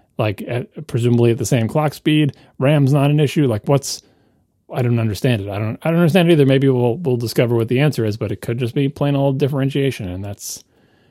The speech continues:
kind of a shame. That, that gets us, we didn't talk about this with the Mini, but, right, the Mini, the, the, the reason Marco has any angst whatsoever about the, or most of our, Marco's angst about the Mini is the fact that it's not the phone that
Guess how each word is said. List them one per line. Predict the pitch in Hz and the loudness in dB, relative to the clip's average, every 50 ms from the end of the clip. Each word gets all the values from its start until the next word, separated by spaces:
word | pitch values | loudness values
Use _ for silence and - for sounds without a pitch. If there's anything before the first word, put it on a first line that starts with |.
| _ _ | _ _
kind | - 131 113 | -6 -4 -4
of | 107 104 | -4 -4
a | |
shame. | - - 117 123 | -4 -2 0 0
That, | 160 196 - - | 0 0 0 0
that | 220 233 | 0 0
gets | 240 220 - 190 | 0 0 -2 -4
us, | 160 - | -4 0
we | 202 185 | 2 4
didn't | 180 190 165 | 4 4 4
talk | 156 151 143 | 2 2 2
about | 135 123 127 | 2 0 0
this | 127 117 - | -4 -4 -4
with | 123 117 | -4 -2
the | 113 | 0
Mini, | 117 135 135 123 107 | 2 4 4 4 2
but, | 98 110 110 | 0 -4 -6
right, | 104 104 107 113 - _ _ _ _ _ _ _ _ _ _ _ _ _ - - _ _ _ | -4 -6 -6 -6 -8 _ _ _ _ _ _ _ _ _ _ _ _ _ -20 -20 _ _ _
the | 143 147 | 2 4
Mini, | 175 196 196 196 190 175 | 4 6 6 6 4 4
the, | 151 160 127 | 2 0 -4
the, | 202 143 143 131 135 247 - | -2 0 0 0 0 -4 -8
the | - 139 | 0 4
reason | 160 190 175 - 180 160 156 151 151 - _ _ _ _ _ _ _ _ _ _ _ _ | 4 4 4 4 2 2 4 2 0 -2 _ _ _ _ _ _ _ _ _ _ _ _
Marco | - 139 147 139 - 147 123 117 | 2 4 4 4 4 4 2 4
has | 123 120 113 117 - - - | 4 2 0 0 -2 -2 0
any | 160 160 175 175 156 | 2 4 4 4 4
angst | 143 135 131 117 - - | 4 2 2 0 -2 -2
whatsoever | 135 120 - - 131 120 135 156 139 120 113 110 | -4 -4 -2 0 0 2 4 2 2 2 2 0
about | 107 104 113 107 104 | 2 0 0 -2 -2
the, | - 117 | -4 -4
or | 113 98 90 - - _ _ | -4 -4 -6 -8 -12 _ _
most | 151 196 254 240 - - | 4 4 4 4 2 0
of | 143 123 | 0 0
our, | 120 135 151 | 0 -4 -4
Marco's | 120 117 110 110 117 | -4 -2 -2 -2 -2
angst | 113 107 110 107 - | -2 -2 -4 -4 -4
about | 120 104 98 | -6 -6 -4
the | 113 | -4
Mini | 110 110 107 | -4 -2 -2
is | 110 113 | -2 -2
the | - 151 | -2 -2
fact | 127 131 127 - | -2 -2 -4 -2
that | - 135 131 | -2 -2 -2
it's | 151 151 - | -2 -2 0
not | 143 135 147 180 185 139 127 - _ _ _ _ _ _ _ _ | 0 2 2 2 0 -2 -4 -8 _ _ _ _ _ _ _ _
the | 151 123 | -6 -2
phone | - - 127 123 127 123 123 120 | 2 4 4 6 6 4 4 4
that | 117 113 110 - | 4 2 2 0